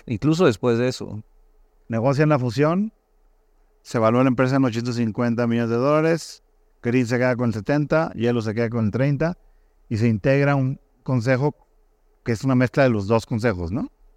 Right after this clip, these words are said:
Speaker 1: Sí.
Speaker 2: Ustedes, me acuerdo que se,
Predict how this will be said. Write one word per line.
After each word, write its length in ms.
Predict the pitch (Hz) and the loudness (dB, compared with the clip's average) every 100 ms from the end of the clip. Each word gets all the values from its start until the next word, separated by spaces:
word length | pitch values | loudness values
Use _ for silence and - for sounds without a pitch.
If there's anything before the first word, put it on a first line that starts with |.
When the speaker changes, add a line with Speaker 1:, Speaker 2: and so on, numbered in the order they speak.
| _ _ | _ _
Speaker 1:
Sí. 280 | - - - - _ _ _ _ _ | -6 -4 -4 -8 _ _ _ _ _
Speaker 2:
Ustedes, 520 | - - 139 131 - - - | -8 0 0 0 -6 -16 -6
me 80 | 113 | -6
acuerdo 340 | - 123 131 | 2 2 2
que 80 | 120 | 0
se, 100 | 117 | 0